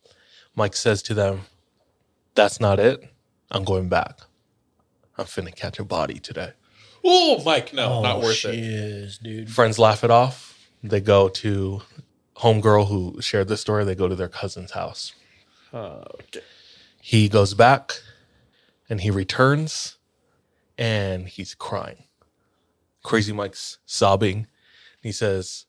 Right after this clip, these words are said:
Speaker 1: "I f***ed up. I did something bad."
Speaker 2: This is so heavy.
Speaker 1: Fast forward, brother Kyle and Crazy Mike are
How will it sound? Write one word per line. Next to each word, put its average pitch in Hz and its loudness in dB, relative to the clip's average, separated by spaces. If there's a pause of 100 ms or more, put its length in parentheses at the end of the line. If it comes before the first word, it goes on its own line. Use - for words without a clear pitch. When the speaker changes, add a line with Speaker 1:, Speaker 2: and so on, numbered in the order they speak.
Speaker 1:
"I - -10
f***ed 101 -4
up. - -14 (160)
I 95 -8
did - -12
something 92 -14
bad." 80 -8 (800)
Speaker 2:
This - -20
is - -20
so - -20 (260)
heavy. - -20 (680)
Speaker 1:
Fast - 0
forward, 104 0 (960)
brother 110 4
Kyle 117 4
and 104 -4
Crazy 110 -2
Mike 101 -4 (760)
are 95 0